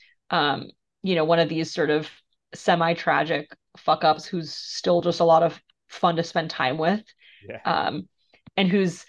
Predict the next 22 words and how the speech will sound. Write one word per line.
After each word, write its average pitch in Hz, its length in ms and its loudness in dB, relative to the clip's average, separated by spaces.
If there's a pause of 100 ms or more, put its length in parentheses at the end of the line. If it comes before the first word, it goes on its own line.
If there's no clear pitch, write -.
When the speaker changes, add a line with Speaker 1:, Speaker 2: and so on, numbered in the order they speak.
(140)
Speaker 1:
searching 233 440 2
for 196 160 -2
something, 175 500 0
we 175 100 2
don't 170 160 2
quite 175 220 2
know 170 100 2
what 170 140 2
it 160 140 -2
is, 156 320 -2
some 170 160 -2
kind 170 260 -4
of 170 80 -2
transcendence, 156 600 -4
some 151 120 -4
kind 170 180 -2
of 156 80 -2
meaning, 160 420 -4
just - 180 -6
like 170 100 -6
the 170 100 -2
narrator, 165 580 0